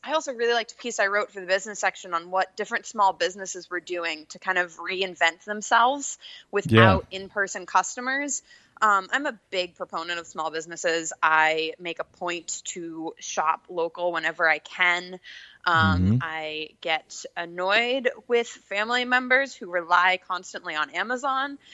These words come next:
Speaker 1: So writing about <laughs> how businesses were finding ways to do things was really interesting for me 'cause it kinda gave me ideas on how I can support them. I'm now going over to Tay Bella on Davis Islands, which is my favorite tea shop,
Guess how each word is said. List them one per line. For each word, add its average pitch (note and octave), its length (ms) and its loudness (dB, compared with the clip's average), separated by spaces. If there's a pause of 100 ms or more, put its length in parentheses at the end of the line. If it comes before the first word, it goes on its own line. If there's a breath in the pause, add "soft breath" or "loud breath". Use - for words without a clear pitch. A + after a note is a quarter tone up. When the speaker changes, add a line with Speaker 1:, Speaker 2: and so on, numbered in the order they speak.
(240 loud breath)
Speaker 1:
So A3 540 -2
writing B3+ 360 -2
about G3+ 300 2
<laughs> - 100 -12
how F#3+ 160 -4
businesses G3 600 -8
were F3 80 -2
finding F#3+ 600 -2
ways F#3 600 -2 (480 soft breath)
to - 140 -4
do B3+ 300 0
things F3+ 800 0
was F#3+ 220 0
really C#4 260 6
interesting F3 400 -2
for F#3 140 0
me F3+ 180 2
'cause F#3 160 -12
it F3+ 100 -2
kinda G#3+ 200 0
gave G#3+ 160 2
me G3+ 140 -4
ideas F#3+ 360 0
on E3 120 -6
how F#3+ 260 4
I F#3+ 100 6
can F3+ 140 -18
support G3+ 360 0
them. D#3 160 -6
I'm F3+ 200 0
now F#3+ 240 2
going F3 360 -4
over F3+ 340 0 (120)
to F3 300 -4 (360 loud breath)
Tay E3+ 200 -2
Bella G3 500 6
on F#3 120 -6
Davis F3 260 -4
Islands, G3+ 440 0
which - 100 -20
is - 80 -16
my D#3+ 120 -2
favorite F3+ 420 -2
tea A#3+ 200 -4
shop, D#3+ 440 4